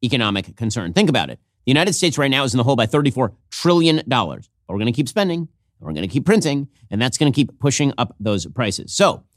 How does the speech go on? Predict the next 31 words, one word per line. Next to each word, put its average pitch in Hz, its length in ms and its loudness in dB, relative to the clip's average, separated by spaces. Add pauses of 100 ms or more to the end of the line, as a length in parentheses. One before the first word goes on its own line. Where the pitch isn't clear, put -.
(120)
you 107 80 -2
can 110 60 2
bury 156 200 6
your 135 100 2
head 156 180 2
in 123 100 -2
the 113 60 0
sand, 175 260 0
or 139 120 0
you 127 60 4
can 139 120 2
do 131 80 4
something 135 260 0
about 143 240 2
it. 67 80 -12 (240)
Diversification, 196 800 2
always 185 320 6
a 165 80 2
smart 131 240 0
financial 101 420 -2
strategy. 135 540 0 (180)
Diversify 165 500 2
a 95 60 -2
portion 165 300 2
of 139 80 4
your 226 160 6
savings 113 360 0
into 123 160 0
gold 110 320 2
with 117 200 0
Birch 135 280 2